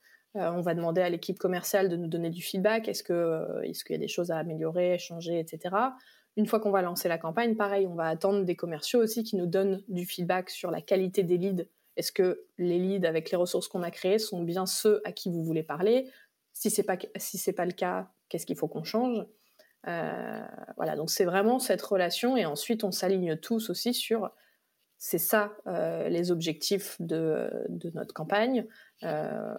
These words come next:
voilà où on en est sur les targets. Qu'est-ce qu'il faut, enfin, est-ce qu'on est bon ? Est-ce qu'il faut changer des choses ?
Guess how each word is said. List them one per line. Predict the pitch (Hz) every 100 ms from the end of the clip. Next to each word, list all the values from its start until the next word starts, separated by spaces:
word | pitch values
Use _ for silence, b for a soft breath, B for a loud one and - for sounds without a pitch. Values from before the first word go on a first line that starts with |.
| -
voilà | 175 196 202 196
où |
on | 190 180
en | 175 180
est | 185
sur | - 165
les | 165
targets. | 160 170 180 240 - - _ _ _ _ _ _ _ - - -
Qu'est-ce | 185
qu'il | - 175
faut, | - 196 190
enfin, | 185 170 175
est-ce | 175 -
qu'on | 170
est | 175
bon ? | 190 226
Est-ce | 226 220
qu'il | -
faut | -
changer | - 175 175
des | -
choses ? | - 226 254 247